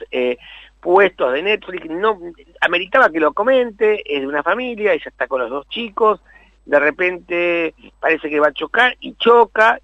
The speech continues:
y la hija, por circunstancias, caen en un lago, la hija, por milagro, parece que va a morir, y se salva.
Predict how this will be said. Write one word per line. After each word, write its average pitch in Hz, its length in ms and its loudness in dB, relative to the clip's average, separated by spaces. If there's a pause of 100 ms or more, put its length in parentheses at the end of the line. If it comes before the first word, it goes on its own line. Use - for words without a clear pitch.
y 185 300 -14
la 202 240 0
hija, 269 300 0
por 185 220 -4
circunstancias, 170 600 -8
caen 175 240 -2
en 170 80 -8
un 208 160 -6
lago, 262 340 2
la 185 220 2
hija, 220 300 -4
por 170 200 -2
milagro, 262 580 -4 (280)
parece 175 300 -6
que 170 100 0
va 165 60 6
a 165 40 2
morir, 127 380 -6
y 139 120 -18
se 131 140 -10 (140)
salva. 80 500 -6